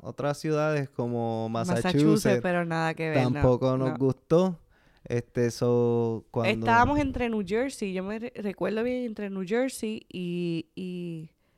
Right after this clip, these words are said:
Speaker 2: y Connecticut. Y tú fuiste el que dijiste, "Mira, si vamos a empezar, vamos a empezar de cero y vamos a empezar bien".
Speaker 1: Y aquí vamos, empezar de cero es algo, yo lo, yo pienso como que es espiritual.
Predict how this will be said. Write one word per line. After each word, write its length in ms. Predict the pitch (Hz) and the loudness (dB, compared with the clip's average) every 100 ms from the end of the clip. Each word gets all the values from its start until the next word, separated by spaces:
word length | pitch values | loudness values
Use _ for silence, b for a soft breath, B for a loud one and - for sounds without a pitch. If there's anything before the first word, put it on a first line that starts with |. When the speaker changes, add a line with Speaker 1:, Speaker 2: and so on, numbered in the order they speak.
| _ | _
Speaker 2:
y 200 | - 190 | -10 -8
Connecticut. 640 | - 180 165 185 190 - 147 _ _ - | -4 -4 -2 -4 -6 -12 -14 _ _ -10
Y 120 | 190 | -4
tú 140 | 220 | -4
fuiste 260 | 202 240 240 | -2 -2 0
el 100 | 233 | 0
que 100 | 220 | 0
dijiste, 380 | 226 220 220 202 | -2 -4 -6 -6
"Mira, 260 | 185 156 | -4 -4
si 120 | 156 | -4
vamos 240 | 165 180 247 | -4 -4 -4
a 20 | |
empezar, 560 | 262 247 240 262 294 302 b b b b b | -4 -6 -2 0 -2 -4 b b b b b
vamos 180 | - 180 | -12 -10
a 40 | 196 | -10
empezar 340 | 202 196 202 | -10 -10 -8
de 120 | 185 | -8
cero 180 | 175 202 | -8 -6
y 40 | |
vamos 180 | 208 180 | -4 -4
a 20 | |
empezar 340 | 185 190 185 180 | -4 -6 -4 -6
bien". 440 | 147 160 151 139 - | -4 -4 -4 -6 -4
Speaker 1:
Y 180 | 131 | 2
aquí 280 | 131 - 139 | 2 0 0
vamos, 340 | 131 123 117 - - | 0 0 -4 -8 -8
empezar 460 | 131 127 127 135 | -6 -4 -4 -2
de 160 | 135 165 | -2 -2
cero 580 | - 180 170 135 123 120 - | -2 0 0 0 -2 -4 -6
es 180 | 120 127 | -6 -4
algo, 540 | 139 156 147 127 117 _ _ | -4 -2 -2 -2 -4 _ _
yo 240 | - 120 120 | -10 -2 0
lo, 240 | 127 147 - | 0 -2 -6
yo 260 | 123 120 120 | -4 -4 -2
pienso 540 | 156 170 175 135 127 | -4 -4 -4 -6 -6
como 220 | - 117 117 | -6 -8 -6
que 260 | 113 110 | -4 -2
es 40 | 120 | -2
espiritual. 920 | 139 - 147 135 - 120 123 131 131 | -4 -2 -2 -2 -4 -2 0 -2 -4